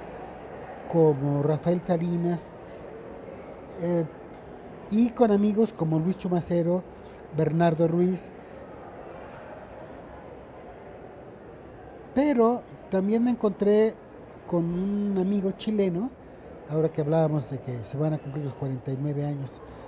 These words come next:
se cumplieron del golpe de Estado en Chile, que era un amigo que se llama Nelson Oxman, y ese, que era contemporáneo de Roberto Bolaño, y ese amigo me susurró al oído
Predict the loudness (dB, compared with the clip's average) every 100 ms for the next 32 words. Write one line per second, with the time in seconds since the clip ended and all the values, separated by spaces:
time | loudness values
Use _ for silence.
0 | -6 -4 -4 -2 2 2 0 -8 -14 -8
1 | -2 0 2 0 2 0 0 -6 -4 0
2 | 0 0 -2 -4 -2 -2 -4 -8 -12 -12
3 | 0 4 6 6 4 2 0 -2 -4 -8
4 | -14 -6 -2 2 2 -2 -2 0 4 4
5 | 4 4 4 4 2 0 0 -2 -8 -16
6 | -16 -4 2 2 4 2 2 4 4 4
7 | 2 0 2 6 6 6 4 4 4 4
8 | 2 2 4 4 2 -2 -8 -16 -16 2
9 | 4 6 6 8 6 6 4 0 -12 -16
10 | -16 -16 -16 -16 -16 -16 -16 -16 -16 -16
11 | -16 -16 -16 -16 -16 -16 -16 -2 2 4
12 | 2 0 2 6 8 8 8 8 6 6